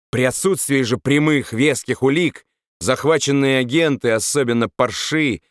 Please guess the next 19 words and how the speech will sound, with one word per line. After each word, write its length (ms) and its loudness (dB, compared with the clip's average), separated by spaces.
нередко 520 0
молчат 500 0
сутками, 680 -2
неделями 680 0
и 80 0
даже 240 0
месяцами. 880 0
Хоть 260 -2
лоб 300 4
разбей, 460 0
хоть 260 -4
наизнанку 760 2
вывернись, 680 -2
а 120 0
толку 380 2
от 120 0
них 180 -2
не 100 0
добьешься. 680 0